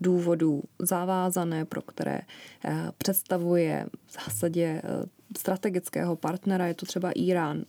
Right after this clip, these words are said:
ale, mm, jak to bude uvnitř Evropské unie, to bude, eh, záviset nejspíš na, eh, nejbližších, eh, dnech a jednáních, která se na toto téma povedou, zdali se podaří udržet jednotu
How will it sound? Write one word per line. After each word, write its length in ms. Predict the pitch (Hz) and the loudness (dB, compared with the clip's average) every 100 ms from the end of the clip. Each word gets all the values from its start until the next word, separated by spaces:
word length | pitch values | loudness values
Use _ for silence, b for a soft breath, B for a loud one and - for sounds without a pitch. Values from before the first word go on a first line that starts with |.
| - | -4
ale, 340 | 185 175 170 | 0 0 0
mm, 500 | 170 - - - 190 - 185 | -2 -6 -6 -8 -10 -12 -12
jak 220 | 156 - | -12 -4
to 100 | 165 | -2
bude 340 | 165 165 160 - B B B B B | 0 0 -2 -6 B B B B B
uvnitř 540 | - 220 220 170 - - | 0 4 4 2 0 -2
Evropské 680 | 170 165 165 - 180 165 - | 0 0 0 -4 -2 -2 0
unie, 540 | 170 170 165 165 160 175 - | 0 2 2 0 -2 -6 -6
to 100 | - | -6
bude, 480 | 180 165 160 156 - | -2 -2 0 0 -2
eh, 140 | - 160 | -4 -2
záviset 680 | 160 151 160 - 160 - 165 | -2 0 -2 -2 -4 -2 -4
nejspíš 520 | 151 156 - 180 - | -2 -4 -10 -8 -4
na, 240 | 170 165 - | -2 -4 -4
eh, 100 | 160 | 0
nejbližších, 760 | 160 165 165 165 - 170 - | 2 2 0 -2 -4 -4 -4
eh, 100 | 175 165 160 _ _ _ _ - | -2 -2 -2 _ _ _ _ -10
dnech 600 | 175 185 180 190 - - | 0 4 4 2 -6 -6
a 80 | 185 | 2
jednáních, 600 | 175 185 220 233 160 - | 2 2 2 2 2 -2
která 320 | - 170 165 | -2 -2 0
se 160 | 156 170 | -2 -2
na 80 | 170 | -2
toto 240 | 160 170 | 0 -2
téma 320 | 170 160 160 | 0 0 0
povedou, 420 | 156 147 156 170 165 | 0 0 2 2 0
zdali 280 | 156 151 | 0 0
se 140 | - 160 | 0 -4
podaří 760 | - 180 165 175 175 170 175 B B B B B - | 0 2 2 0 2 2 2 B B B B B 0
udržet 640 | 185 202 190 180 160 - - | 2 4 4 2 0 -4 2
jednotu 880 | 175 185 175 190 180 - 160 175 | 4 4 2 0 -2 2 2 2